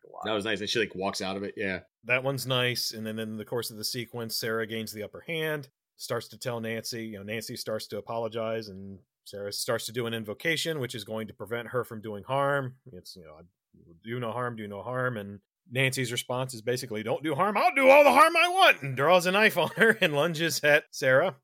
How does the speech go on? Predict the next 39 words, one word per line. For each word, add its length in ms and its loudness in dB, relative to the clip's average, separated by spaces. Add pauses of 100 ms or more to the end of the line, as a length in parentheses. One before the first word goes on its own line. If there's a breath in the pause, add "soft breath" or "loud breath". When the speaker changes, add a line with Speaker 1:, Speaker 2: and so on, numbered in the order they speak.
(420)
Speaker 3:
They 120 -6
wrangle 340 0
a 60 6
bit. 200 2 (140)
Speaker 2:
Funny 200 8
enough, 540 8 (100)
I 120 6
was 180 8
like, 320 4 (100)
"I 160 8
don't 200 10
know 280 10
if 160 6
close 260 6
combat 320 6
with 100 6
that 140 6
kind 120 4
of 80 0
knife 260 6
is 80 -4
gonna 200 2
come 200 2
out 240 2
with, 240 0
uh, 160 2
so 180 6
few 280 2
wounds." 480 2
And 100 -6
then 80 0
I 120 4
actually 200 0
read 240 4
somewhere, 240 0
and 60 0
this 100 -4
makes 200 -2
sense, 420 2